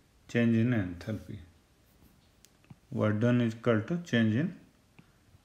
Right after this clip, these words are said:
enthalpy. C is your correct answer. Next question, the can-, gas constant R is equal to, uh,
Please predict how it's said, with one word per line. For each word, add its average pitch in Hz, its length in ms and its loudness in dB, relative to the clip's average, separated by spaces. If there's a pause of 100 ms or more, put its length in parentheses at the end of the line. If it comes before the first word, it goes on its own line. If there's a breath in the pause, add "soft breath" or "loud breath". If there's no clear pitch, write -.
(100)
enthalpy. 104 600 -2
C 110 360 2
is 104 80 -4
your 135 120 0
correct 95 460 -6
answer. 87 280 -12 (2500)
Next 127 340 4
question, 147 380 0
the 135 120 4
can-, 139 600 4
gas 135 300 8
constant 147 540 2
R 127 320 6
is 127 200 4
equal 117 340 0
to, 143 220 -2 (960 soft breath)
uh, 110 140 -8